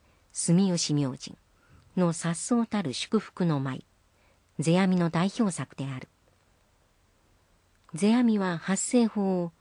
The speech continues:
祝言の声、防屋の声とした。めでたい力強い声と、思い出をジャクジャクと歌い上げる声と、もちろんこの高砂は祝言の声で貫かれる。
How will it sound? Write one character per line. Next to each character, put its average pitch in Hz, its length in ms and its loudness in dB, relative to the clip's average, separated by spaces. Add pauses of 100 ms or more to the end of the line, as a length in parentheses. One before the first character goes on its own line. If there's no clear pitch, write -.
(240)
祝 277 320 8
言 139 260 2
の 131 140 -4
声、 - 320 -6 (340)
防 214 340 4
屋 214 200 -2
の 170 180 2
声 - 320 -6 (180)
と 202 120 -4
し - 140 -4
た。 - 120 -16 (1160)
め 170 140 4
で 202 160 2
た 190 180 -4
い 147 120 0
力 214 380 0
強 190 220 0
い 156 100 0
声 143 240 -2
と、 - 200 -14 (480)
思 196 280 4
い 214 80 2
出 196 160 -2
を 185 140 0
ジ 160 140 -2
ャ 160 60 -2
ク - 100 -12
ジ - 80 -4
ャ 214 60 -2
ク - 100 -16
と 185 120 -2
歌 185 220 -2
い 220 80 2
上 202 160 2
げ 196 120 2
る 131 120 -2
声 143 220 -4
と、 - 180 -18 (920)
も 185 120 2
ち - 140 -2
ろ 196 120 0
ん 165 180 -4
こ - 140 0
の 233 100 6
高 202 240 -4
砂 175 180 -2 (140)
は 139 220 0
祝 262 280 6
言 175 220 4
の 160 120 2
声 160 240 0
で 131 140 -8
貫 156 360 0
か 139 160 -6
れ 123 120 -8
る。 - 100 -18